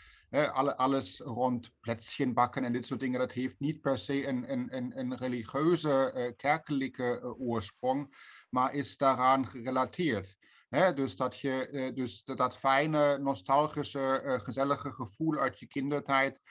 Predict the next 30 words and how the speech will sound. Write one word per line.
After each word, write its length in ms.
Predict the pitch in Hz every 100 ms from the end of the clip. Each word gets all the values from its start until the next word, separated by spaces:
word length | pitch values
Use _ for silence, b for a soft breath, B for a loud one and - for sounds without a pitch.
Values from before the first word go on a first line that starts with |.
| b b b
gewoon 300 | - 135 135
graag 460 | 135 131 135 139 -
ook 300 | 147 131 131
vormgeeft, 1000 | - 127 127 135 - 127 127 110 - - -
eh, 380 | 139 123 123 127
met 360 | 120 120 -
dus 260 | - 131 -
bijvoorbeeld 460 | 123 123 131 131 -
plätzchen 420 | 160 - 170 147
bakken, 300 | 123 - 107
hè? 220 | 113 156
Want 180 | 127 113
gewoon, 420 | 123 120 127 127
eh, 100 | 127
die, 120 | 123
die, 300 | 127 120 -
je 160 | 135 131
eet 180 | 165 165
samen, 460 | 139 117 107 107
hè? 160 | 120 165
Dus, 220 | 127 120
dus, 240 | 139 120 123
eh, 440 | 131 123 120 113
ja, 240 | 113 135 -
elk 320 | 135 135 -
gezin 300 | 113 127 131
heeft 460 | 117 131 - 147
een, 120 | 135 139
een 140 | 113
vast, 500 | - 165 - -